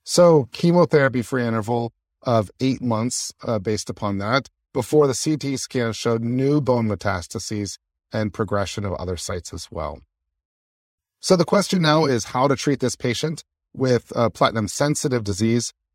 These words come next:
uh, in a chemotherapy-free interval of eight months. Now, if we, uh, uh, look at F D A approved therapies, you see on the left here, topotecan and lurbinectedin are both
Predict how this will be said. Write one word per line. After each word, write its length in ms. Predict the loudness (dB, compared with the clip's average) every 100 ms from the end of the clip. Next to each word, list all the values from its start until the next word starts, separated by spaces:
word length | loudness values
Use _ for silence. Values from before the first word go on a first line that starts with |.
| _
uh, 220 | 0 2 2
in 100 | 0
a 40 |
chemotherapy-free 840 | 0 0 0 2 2 2 0 0
interval 360 | 2 2 0 0
of 140 | -2 -2
eight 180 | -4 -4
months. 520 | -4 -8 -8 -14 -16 -20 _ _ _ _ _ _ _ _ _ _ _ _ _ _ _ _ _ 2
Now, 160 | 4
if 240 | 4 2 2
we, 260 | 4 4 4
uh, 460 | 6 8 8 8 6 4
uh, 220 | 2 4
look 240 | 4 2 2
at 100 | -2
F 140 | -2 0
D 180 | 2
A 20 | 2
approved 360 | 0 -4 0
therapies, 540 | 4 4 4 0 0 -2
you 80 | -6
see 200 | -6 -6
on 140 | -4
the 60 | -2
left 320 | 0 -2 0
here, 320 | 2 4 0 _ _ -2
topotecan 880 | 0 2 0 -4 -4 -2 0 0 0
and 180 | -2 0
lurbinectedin 720 | 0 0 -2 -2 -2 0 2
are 120 | 0
both 320 | 0 -2 -2